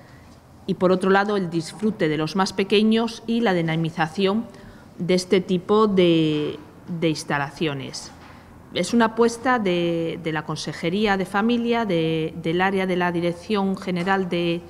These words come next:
de Juventud, eh, por los más pequeños y por los más jóvenes. Se trata de atender las demandas que nos plantean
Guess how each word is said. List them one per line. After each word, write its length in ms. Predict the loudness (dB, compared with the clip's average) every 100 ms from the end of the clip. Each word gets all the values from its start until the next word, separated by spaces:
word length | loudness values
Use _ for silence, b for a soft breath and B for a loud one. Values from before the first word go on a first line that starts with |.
| B B B B -8
de 160 | -2 -2
Juventud, 600 | 0 2 2 0 -2 -2 -10 -18 -20 -20 -14 -2
eh, 380 | 0 0 -2 -12 -6
por 160 | 0 0
los 160 | 2
más 180 | 2 2
pequeños 720 | 0 2 2 2 2 -2 -6 -8
y 100 | -4
por 180 | -4
los 160 | -4 -2
más 220 | -2 -2
jóvenes. 500 | -6 -10 -8 -10 -12
Se 240 | -14 -12 -8
trata 420 | -4 -2 0 0
de 280 | 0 -2 -2
atender 500 | -2 -4 -2 -2 0
las 160 | 0
demandas 680 | 0 2 2 2 0 -2 -8 B B B B B
que 120 | -4 -2
nos 180 | -2
plantean 720 | -2 -2 -2 0 0 0 0